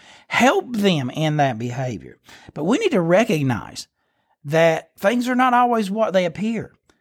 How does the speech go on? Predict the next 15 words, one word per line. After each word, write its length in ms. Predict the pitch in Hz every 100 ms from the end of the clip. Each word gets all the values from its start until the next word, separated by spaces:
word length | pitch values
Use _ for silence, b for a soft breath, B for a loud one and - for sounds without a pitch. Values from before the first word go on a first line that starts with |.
| _
Look 440 | - 143 175 269 285
at 160 | -
the 120 | 220 220
heart, 580 | 175 226 220 156 - -
not 420 | 135 160 208 -
just 420 | 156 202 202 -
the 140 | 165 160
appearance. 960 | 151 - 190 202 160 - _ - - - _ _ _ _
Some 300 | - 220 285
people 260 | 285 233 214
have 220 | 214 190
wrong 360 | 196 220 226 202
behavior 920 | 180 175 202 226 202 156 143 175 -
and 160 | 131 135
practices, 920 | - 208 277 277 180 143 127 123 -